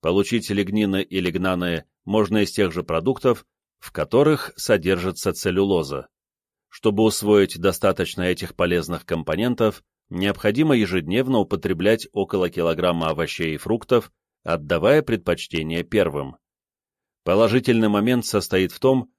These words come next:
что овощи и фрукты, содержащие нужное количество пищевых волокон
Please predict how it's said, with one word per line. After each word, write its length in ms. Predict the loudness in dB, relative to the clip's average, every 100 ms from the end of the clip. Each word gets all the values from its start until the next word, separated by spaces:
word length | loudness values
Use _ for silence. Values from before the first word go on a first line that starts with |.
| _ _
что 260 | -2 4
овощи 380 | 4 4 2 0
и 60 | -2
фрукты, 440 | 0 -2 2 0
содержащие 800 | 2 0 0 2 0 0 -2 -2
нужное 380 | -2 -2 -4 -2
количество 560 | -2 -2 -4 -6 -6
пищевых 520 | -4 -4 -2 -2 -4
волокон 540 | -4 0 0 0 -4